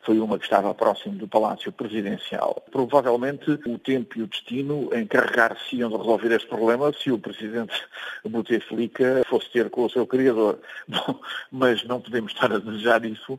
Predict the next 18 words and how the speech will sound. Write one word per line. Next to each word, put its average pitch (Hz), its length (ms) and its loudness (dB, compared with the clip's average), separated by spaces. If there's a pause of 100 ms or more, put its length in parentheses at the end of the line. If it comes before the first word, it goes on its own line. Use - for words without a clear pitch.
Enfim, 110 300 -6 (100)
a 110 120 2
situação 123 760 -2
é 117 260 6
esta. - 340 0 (120)
Será 131 200 4
que 131 400 2 (360)
a 117 60 4
força - 360 -2
do 95 160 -8
povo, 104 600 0 (180)
das 98 200 -6
ruas, 110 680 4
aliada 101 600 0
eventualmente 104 480 -4
a 98 40 2
alguns 107 360 0
militares, 113 540 -2